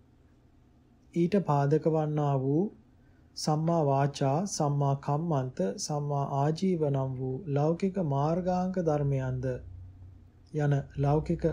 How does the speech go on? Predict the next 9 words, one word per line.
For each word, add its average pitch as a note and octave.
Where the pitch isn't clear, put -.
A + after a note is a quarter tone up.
මාර්ග D#3
සත්‍ය F#3
ධර්මයද D3
අරිය E3
මග්ගය D3
සමගම D#3
යෙදෙන්නා C#3+
වූ C#3
අච්ඡන්ත E3